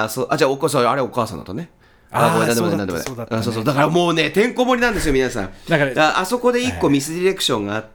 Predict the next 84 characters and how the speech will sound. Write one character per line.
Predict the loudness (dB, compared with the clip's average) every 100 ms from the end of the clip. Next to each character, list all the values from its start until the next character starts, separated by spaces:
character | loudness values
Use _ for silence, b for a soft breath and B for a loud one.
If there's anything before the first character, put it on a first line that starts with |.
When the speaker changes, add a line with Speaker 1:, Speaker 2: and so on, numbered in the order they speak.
| -12
Speaker 1:
て、 | -4 -2 0
Speaker 2:
は | 0
い。 |
う |
ん、 |
う |
ん、 |
う |
ん、 | -2 -2 -4 -6 -6 -8 -8 -2
う |
ん。 |
Speaker 1:
で、 | 0
な | 0 -2
ん |
か | -4
恋 | 0 0 0
人 | -2 -2
と | -2
喋 | -2 0 -2
っ | -2
て | -2 -2
る | -2
風 | 0 -2
に | -2
し | -2
て | 0
る | 0
ん |
だ | 0
け | -2
ど、 | -2
実 | -4 -2 0
は | 0
そ | 0
れ | 0
が | 0
マ | 0 -2
ヤ | -2
だ | -8
っ | -8
た | -12
っ |
て | -10 -10
い | -8
う |
の | -10
が、 | -12 -16 b b b b
Speaker 2:
う | -6
ん、 |
う |
ん。 | -2
Speaker 1:
そ | 0
う |
い | 2
う |
ミ | 0
ス | 0
デ | -2
ィ |
レ | -2
ク |
シ | -4
ョ | -6
ン |
が | -6
あ |
り | -6
ま | -8 -10
し | -14
た。 | -16 -16 _ _ _ _ _ _ _ _ _
Speaker 2:
で、 | 0 0 0 -6
あ | -2 -2 0
の、 | -2 -2 -2 -4 -6
ポ | 0 2 2
ー |
ル | 0 -2
と | -2 -2 2
エ | 0
イ |
ミ | 0 0
ー |
の | 0 -2 -2
激 | -4 -2 -2
し | -2